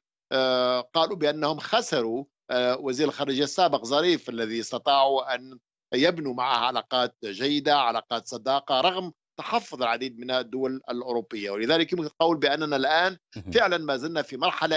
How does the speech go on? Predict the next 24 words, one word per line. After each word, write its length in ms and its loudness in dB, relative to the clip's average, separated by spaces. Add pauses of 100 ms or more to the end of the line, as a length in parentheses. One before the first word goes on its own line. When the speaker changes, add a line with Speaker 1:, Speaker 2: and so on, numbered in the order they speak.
(140)
Speaker 1:
انتقالية 1000 -2 (380)
في 220 2
أولًا 420 2 (100)
ترقب 440 0
هذه، 360 0
ملامح 420 0
هذه 200 0
السياسة. 560 -4 (260)
Speaker 2:
مهم. 80 -8
Speaker 1:
الاجتماع 400 0
المقبل 400 -2
سيكون 480 -2
اجتماع 640 0 (320)
اختبار، 680 2 (240)
وفي 280 2
نفس 280 -2
الوقت 320 -2
أعتقد 380 -2
هناك 240 -4
نقطة 360 -6
قوة 240 6
بالنسبة 360 -6
للاتحاد 420 -4
الأوروبي 520 0